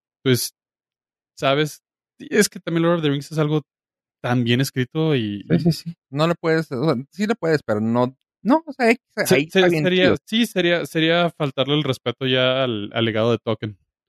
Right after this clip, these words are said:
Speaker 2: Sí, pero sí, o sea, son, son historia-, son historias muy cerradas que hasta ahí llegaron, o sea, Game of Thrones, el J K Rowling y todos esos, o sea, dices tú, "Eh, qué chido", pero esto se me hace algo que, tan fregón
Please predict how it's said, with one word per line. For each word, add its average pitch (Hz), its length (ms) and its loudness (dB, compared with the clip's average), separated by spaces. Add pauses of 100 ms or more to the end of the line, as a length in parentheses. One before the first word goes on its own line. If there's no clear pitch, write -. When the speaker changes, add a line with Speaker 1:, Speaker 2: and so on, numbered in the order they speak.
(480)
Speaker 2:
Sí, - 160 -10
pero 110 200 0
sí, 101 140 -2
o 104 60 -2
sea, 117 80 -6
son, 123 480 0
son 139 360 0
historia-, 147 380 -4
son 143 180 -8
historias 147 280 -2
muy 156 160 -2
cerradas 139 640 -2 (640)
que 113 260 2 (180)
hasta - 200 -6
ahí 110 80 -2
llegaron, 139 400 0
o 110 60 -6
sea, 101 200 -2
Game 110 200 0
of 113 100 -4
Thrones, 135 800 -2
el 92 500 2
J 101 160 -4
K - 80 -6
Rowling 110 440 2
y 95 300 -2 (100)
todos 98 180 2
esos, 107 320 -2
o 92 60 -10
sea, 90 180 0 (580)
dices 104 140 -2
tú, 110 200 -4
"Eh, 311 200 4 (160)
qué 214 60 -8
chido", 214 360 0
pero 143 160 -2
esto 151 260 0
se 220 80 0
me 190 100 2
hace 156 160 -2
algo 185 240 -4 (100)
que, - 60 -20 (100)
tan 139 140 -2
fregón 131 320 0